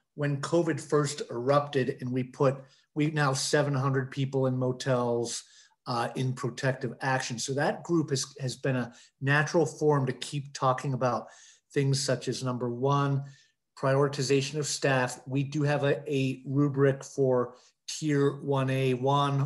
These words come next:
one A two, one A three. Happy to send that out. Uh, Barbara, F Y I, it changes every day. The one I sent you yesterday is a draft. Um,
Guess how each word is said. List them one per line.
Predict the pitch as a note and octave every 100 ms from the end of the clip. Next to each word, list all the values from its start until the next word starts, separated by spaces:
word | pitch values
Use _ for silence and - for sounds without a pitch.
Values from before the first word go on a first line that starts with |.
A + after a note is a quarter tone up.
| C#3
one | B2+ B2+
A | B2 A#2+ -
two, | - C#3+ C#3+ C3+
one | B2+ B2+
A | B2+
three. | A#2+ - C#3 C3+ C3+ C3 C3 - - _ -
Happy | C#3 C#3 D#3
to | C#3
send | C#3 C#3+ C3+
that | C3
out. | C3 C3 C3 -
Uh, | C3+ B2 B2
Barbara, | - D3 C3+ C3+ C3
F | C#3 C3+
Y | B2+ B2 B2+
I, |
it | B2+ B2+
changes | - C#3 C3+ B2+
every | C3 A#2+ B2+
day. | A#2 C3 B2 B2 A#2+ - - _
The | -
one | C3 C3+
I | C3
sent | C3 C#3 C3+ C#3
you |
yesterday | B2+ B2+ B2+ - B2 B2 A#2
is | A#2
a | A2+
draft. | A2+ B2 B2 B2 C3 - - - - - _ _
Um, | - C3+ C3 B2